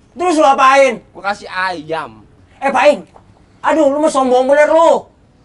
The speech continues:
Speaker 1: Eh, di mana-mana orang nyari nasi itu susah. Kudu babi bu. Ibarat kata mah di Jakarta,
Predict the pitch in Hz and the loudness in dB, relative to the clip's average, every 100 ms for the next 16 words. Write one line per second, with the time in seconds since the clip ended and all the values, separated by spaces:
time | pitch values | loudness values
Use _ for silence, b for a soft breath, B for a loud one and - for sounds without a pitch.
0 | _ _ _ _ _ 311 320 233 214 254 | _ _ _ _ _ -4 -4 -4 -8 -6
1 | 254 233 220 247 269 - 247 285 285 247 | -4 -2 0 -2 -4 -4 -2 -2 -2 -4
2 | 226 226 240 277 226 247 - 240 233 - | -4 -6 -8 -12 -14 -14 -14 -12 -14 -18
3 | _ _ _ _ _ _ _ _ _ _ | _ _ _ _ _ _ _ _ _ _
4 | _ _ - 254 247 240 247 269 277 302 | _ _ -6 -2 -2 0 -2 0 0 2
5 | 294 - _ _ _ - 240 247 233 233 | 0 -2 _ _ _ -14 -4 -2 -2 -4
6 | 240 277 277 240 220 262 262 262 247 | -2 0 0 -2 -2 -4 -2 -2 -2